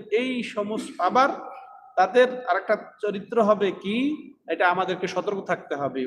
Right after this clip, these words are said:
ওই সমস্ত মুসল্লিদের জন্য ওয়াইল, অর্থাৎ কঠিন আযাব।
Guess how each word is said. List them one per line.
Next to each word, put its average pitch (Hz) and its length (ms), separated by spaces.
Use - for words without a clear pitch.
ওই 226 160
সমস্ত 214 500
মুসল্লিদের 214 1080
জন্য 185 360
ওয়াইল, 156 440
অর্থাৎ 214 500
কঠিন 214 480
আযাব। 156 540